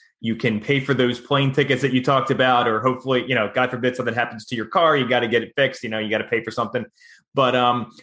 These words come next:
let's talk about side hustles. And you, you mentioned something, I think it was page fifty-six, if I remember correctly. You said that the sharing economy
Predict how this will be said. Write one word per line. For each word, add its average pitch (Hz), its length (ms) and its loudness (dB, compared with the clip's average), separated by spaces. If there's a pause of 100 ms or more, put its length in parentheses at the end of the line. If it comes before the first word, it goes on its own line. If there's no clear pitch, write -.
(140)
let's 180 220 0
talk 208 260 0
about 139 460 2 (300)
side 139 380 0
hustles. 87 520 -6
And 139 140 2
you, 143 120 0
you 156 100 2
mentioned 214 420 0
something, 160 460 2
I - 160 0
think 185 240 -6
it 196 60 0
was 131 240 0
page 170 760 -2
fifty-six, 156 800 -2
if 104 80 -4
I 107 80 2
remember 113 280 2
correctly. 117 560 0 (220)
You 151 120 -2
said 165 200 2
that 165 140 4
the 151 60 0
sharing 190 520 2
economy 135 800 -2